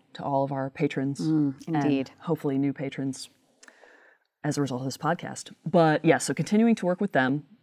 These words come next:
Speaker 1: continuing to just let Bull City Photography ride. You know, I'm not super ambitious about growing it. I'm not trying to be working forty hours a week as a photographer. It's one of those things where when gigs come along,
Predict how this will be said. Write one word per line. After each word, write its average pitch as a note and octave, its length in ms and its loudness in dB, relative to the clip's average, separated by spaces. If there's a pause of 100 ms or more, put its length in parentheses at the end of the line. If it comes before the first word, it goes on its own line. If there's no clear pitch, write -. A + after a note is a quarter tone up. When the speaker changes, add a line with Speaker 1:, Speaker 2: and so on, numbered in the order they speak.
Speaker 1:
continuing E3 520 2
to E3 140 0
just D#4+ 240 -2
let E3+ 200 0
Bull D3 120 0
City C#3+ 180 -2
Photography C3+ 500 -2
ride. B2+ 400 -4 (220)
You D3+ 100 0
know, C#3+ 140 2
I'm C#3+ 160 4
not C#3 460 2 (520)
super D3+ 400 0
ambitious C#3 360 -2
about A#2 260 -8
growing E3 360 4
it. C#3 100 2
I'm C3 140 2
not C3+ 120 -2
trying C3+ 300 -4
to C3+ 80 -2
be C3+ 180 -4
working C#3+ 540 -2
forty C#3 280 -2
hours C3 260 -4
a D3 40 0
week D#3 320 6
as C3 180 -2
a B2+ 260 -8 (300)
photographer. F#3 680 0 (300)
It's - 120 -8
one E3 120 4
of E3 40 4
those D3+ 160 2
things D3 300 0
where C3 260 0
when C3+ 180 0
gigs C3+ 260 -4
come C3+ 160 -4
along, C#3+ 440 -2